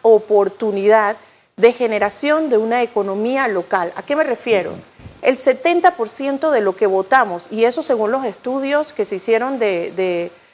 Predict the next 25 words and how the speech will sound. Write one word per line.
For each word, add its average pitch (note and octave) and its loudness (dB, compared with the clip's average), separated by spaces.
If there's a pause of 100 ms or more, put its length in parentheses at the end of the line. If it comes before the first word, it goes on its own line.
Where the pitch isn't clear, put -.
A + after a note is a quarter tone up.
(200)
eh, E3+ 0 (220)
en G#3 -2
la G3+ 0
administración G#3 -2
pasada C4 0
de G#3 2
la F3+ 0
Autoridad G3+ 2
de A#3+ 2
Aseo, C4+ 2 (280)
para, A#3 6
eh, G3 0
identificar A3 2
las C4 -2
distintas A#3 -2
soluciones, A3 0
el B3 2
setenta D#4+ 0
por B3 -4
ciento B3 -4
de F#3+ 2
lo F#3 -2
que G3 -6
estamos A#3+ -2
botando G#3 0